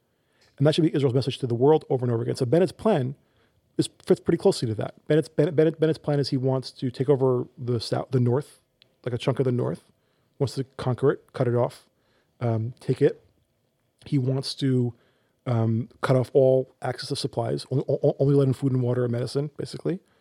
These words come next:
Um, and he wants to just do a siege until it's over, uh, wh-, however, however it ends.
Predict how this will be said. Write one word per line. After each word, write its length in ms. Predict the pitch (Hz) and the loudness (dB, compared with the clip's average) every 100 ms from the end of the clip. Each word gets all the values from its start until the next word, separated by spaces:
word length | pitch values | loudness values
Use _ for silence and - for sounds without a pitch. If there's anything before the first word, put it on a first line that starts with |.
| _ _ _ - | _ _ _ -6
Um, 260 | 123 123 - | -4 -4 -6
and 220 | 131 127 | -4 -4
he 80 | 127 | -4
wants 340 | 123 127 131 - | -2 -2 -2 -6
to 380 | - 135 131 - _ _ | -2 -2 -2 -6 _ _
just 200 | 120 131 | -10 0
do 100 | 160 | 2
a 40 | 156 | 2
siege 420 | - 175 - - _ _ _ _ _ _ - | 0 -4 -6 -14 _ _ _ _ _ _ -4
until 640 | 131 - 147 139 135 - _ _ _ _ _ _ _ | -4 2 4 4 0 -4 _ _ _ _ _ _ _
it's 120 | - | 0
over, 240 | 196 151 - _ _ _ _ _ _ | 2 2 -6 _ _ _ _ _ _
uh, 60 | 139 | 0
wh-, 200 | 135 - | 2 2
however, 320 | 135 143 151 | 2 4 4
however 280 | 127 151 151 | 6 4 4
it 80 | 170 | 2
ends. 260 | 135 - | -4 -10